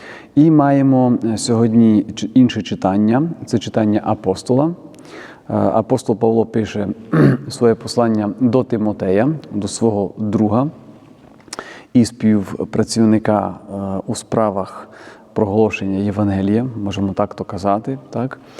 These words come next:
І сьогодні хочу саме звернути увагу на ці слова, які апостол Павло пише до Тимотея,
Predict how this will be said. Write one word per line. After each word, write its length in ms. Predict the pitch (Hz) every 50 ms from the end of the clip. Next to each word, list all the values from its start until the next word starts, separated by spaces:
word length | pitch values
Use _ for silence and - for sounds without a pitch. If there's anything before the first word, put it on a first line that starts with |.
| - - - - - - - _
І 120 | 113 113 110
сьогодні 300 | - - 151 160 170 143
хочу 300 | - 143 143 - 135 113
саме 260 | - 139 131 131 120
звернути 400 | 104 107 117 117 131 123 131 120
увагу 580 | - 107 104 113 120 123 117 113 113 110 110 -
на 180 | - 107 107 101
ці 140 | - - 120
слова, 560 | 113 - - 110 104 101 101 107 120 135 139 - - - - - - - - -
які 300 | 110 107 - 131 135 -
апостол 540 | - 107 107 - 113 123 120 - - 110 104
Павло 280 | - - 104 107 117 110
пише 280 | - 120 113 - 117
до 100 | 95 98
Тимотея, 640 | 98 - 98 95 95 98 95 120 123 131 131 135 135